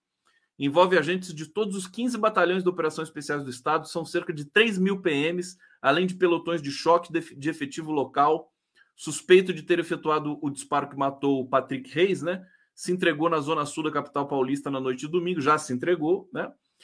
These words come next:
É, mesmo assim, a operação do litoral, essa operação, gente, tem, cheira, né, fede,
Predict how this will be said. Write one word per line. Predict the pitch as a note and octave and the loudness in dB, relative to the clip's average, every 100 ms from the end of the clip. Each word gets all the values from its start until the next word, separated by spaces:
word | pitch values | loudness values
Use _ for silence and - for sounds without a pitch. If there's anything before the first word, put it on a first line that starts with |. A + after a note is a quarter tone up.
| _ _ _ | _ _ _
É, | C#3 C#3+ | 0 0
mesmo | D3 E3+ B3+ C4 C4 | 4 4 6 4 4
assim, | A3 - G3 | 4 4 -2
a | A3 | 0
operação | G#3+ G#3+ F#3 E3 F#3 F#3+ | 2 2 4 2 2 2
do | |
litoral, | F3+ F3 C#3+ E3 F#3 - _ - | 0 0 2 4 2 0 _ 6
essa | A#3+ B3+ | 6 6
operação, | A#3 A3 F3 D3 - F3 D#3 | 2 4 4 4 0 -2 -2
gente, | A2+ G#2 - - | -2 -8 -10 -6
tem, | D#3+ D#3+ _ | -6 -6 _
cheira, | - - - F#3 F3 F3+ F3+ F#3+ F#3 - - | -12 -8 2 8 10 10 4 -2 -8 -16 -6
né, | C#3+ F3+ F3+ _ _ _ | -2 -2 -4 _ _ _
fede, | - - E3+ D#3 E3+ D#3 D3 F3 | -14 2 6 8 8 4 -6 -8